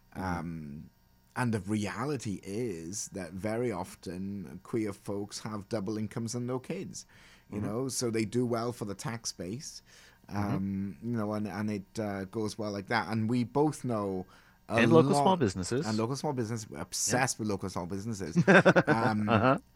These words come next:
Speaker 2: and we all know many a, a, a queer person who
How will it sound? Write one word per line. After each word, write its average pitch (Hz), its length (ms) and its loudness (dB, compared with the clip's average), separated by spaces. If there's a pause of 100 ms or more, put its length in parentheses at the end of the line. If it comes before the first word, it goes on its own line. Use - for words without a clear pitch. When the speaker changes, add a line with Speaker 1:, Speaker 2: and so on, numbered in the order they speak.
(240)
Speaker 2:
and 139 140 2
we 147 80 8
all 165 240 8
know 135 460 4
many 127 400 0
a, 120 60 2
a, 101 580 -2
a 104 40 -4
queer 135 320 0
person 98 640 -2 (200)
who 107 440 0